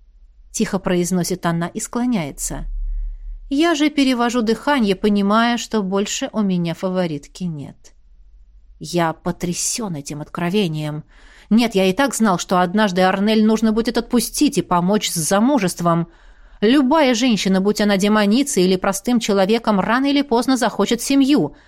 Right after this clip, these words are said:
Это заложено природой. И пусть исключения имеются, Арнель никогда не была в их числе.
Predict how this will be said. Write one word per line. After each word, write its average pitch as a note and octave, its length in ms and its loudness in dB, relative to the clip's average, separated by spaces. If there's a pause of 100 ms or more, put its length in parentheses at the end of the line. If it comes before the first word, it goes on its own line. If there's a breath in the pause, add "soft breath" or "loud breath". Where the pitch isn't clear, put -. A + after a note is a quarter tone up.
Это F3 240 0
заложено F#3 580 2
природой. A#3 640 0 (420 soft breath)
И A3 180 2
пусть A#3 400 -6
исключения G3 640 0 (140)
имеются, F#3+ 640 0
Арнель F#3+ 560 2
никогда A3 500 0
не D4 160 0
была G#3+ 320 0
в D#3 80 -4
их D3+ 100 -6
числе. E3+ 520 -4